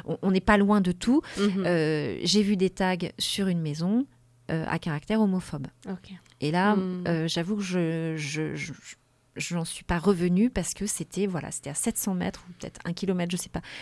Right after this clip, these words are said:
Speaker 2: Mhm.
Speaker 1: d'où habitent mes parents. Je dis, « Mais comment c'est possible ? »
Speaker 2: Ouais.
Speaker 1: Et je vous dis ça, voilà, si c'est deux mille vingt-trois, deux mille vingt-quatre, c'est
Speaker 2: Mhm.
Speaker 1: vraiment récent.
Speaker 2: C'est pas trop,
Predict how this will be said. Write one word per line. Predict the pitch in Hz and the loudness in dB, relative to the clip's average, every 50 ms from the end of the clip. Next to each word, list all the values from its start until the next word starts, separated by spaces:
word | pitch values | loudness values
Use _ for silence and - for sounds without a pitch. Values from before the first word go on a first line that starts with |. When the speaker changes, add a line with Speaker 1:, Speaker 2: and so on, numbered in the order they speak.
| - - | -10 -6
Speaker 2:
Mhm. | 190 196 202 - - | -6 -6 -6 -6 -4
Speaker 1:
d'où | 185 185 | -2 0
habitent | 190 175 170 190 190 175 | 0 0 0 -2 -2 -4
mes | 170 175 | -4 -2
parents. | - 165 190 220 233 | -2 -2 -2 -2 -2
Je | 185 | -2
dis, « | - 156 | -4 -8
Mais | 156 - - - | -8 -10 -12 -10
comment | - - 160 170 180 226 254 | -6 -4 -4 -2 -2 -4 -6
c'est | - - 190 | -6 -8 -8
possible ? » | - - 208 - - - - 151 151 156 - | -6 -6 -6 -6 -6 -8 -10 -10 -10 -12 -12
Speaker 2:
Ouais. | 185 - - - | -14 -12 -8 -4
Speaker 1:
Et | 160 165 160 165 | -2 -2 -2 -2
je | 156 151 | -4 -6
vous | 160 | -8
dis | 156 165 | -8 -6
ça, | - - 208 214 220 208 | 0 4 6 6 6 6
voilà, | 170 185 190 202 185 | 6 6 6 6 4
si | - - - | 2 0 -4
c'est | - 175 - - - - - | -6 -8 -8 -12 -20 -14 -8
deux | 151 156 160 | -4 -2 -2
mille | 160 160 156 | -2 -2 -2
vingt-trois, | 156 147 143 - - 190 185 | -4 -4 -4 -2 0 0 2
deux | 170 160 | 2 0
mille | 151 151 156 | -2 -2 0
vingt-quatre, | 175 190 - 202 180 - | -2 0 0 -2 -2 -2
c'est | - - 233 | -2 0 2
Speaker 2:
Mhm. | 226 214 | 4 4
Speaker 1:
vraiment | 202 202 202 180 | 4 4 4 4
récent. | 160 165 185 - - | 2 0 -2 -4 -4
Speaker 2:
C'est | 175 | -6
pas | - - 175 | -4 -6 -8
trop, | - - | -10 -12